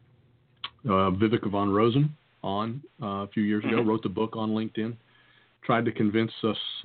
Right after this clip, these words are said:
Speaker 1: all that we should be using LinkedIn, and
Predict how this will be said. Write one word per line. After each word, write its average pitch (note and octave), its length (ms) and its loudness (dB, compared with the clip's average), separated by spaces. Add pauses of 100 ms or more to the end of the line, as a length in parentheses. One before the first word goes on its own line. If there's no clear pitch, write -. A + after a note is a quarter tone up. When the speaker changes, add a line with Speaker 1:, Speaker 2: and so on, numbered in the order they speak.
Speaker 1:
all G#2+ 340 -4 (200)
that G#2+ 140 -2
we G#2 120 2
should G#2+ 160 -4
be G2+ 80 0
using G#2+ 320 2
LinkedIn, A2+ 580 2
and E2+ 160 -2